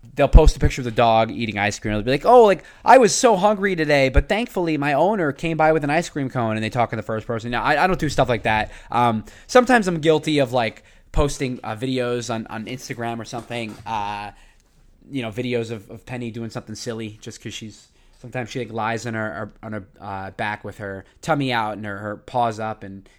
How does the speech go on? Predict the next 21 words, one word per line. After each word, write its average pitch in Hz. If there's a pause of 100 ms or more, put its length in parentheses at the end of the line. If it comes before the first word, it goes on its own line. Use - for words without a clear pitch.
it's -
too 160
cute 143
for 123
me 117
not 107
to 110
share. 104 (240)
But 160
I 170
don't 190
really 156
do 123
any 113
of 110
that 107
stuff. 107
Um, 107 (500)
and, 117
uh, 107 (880)
yeah, 233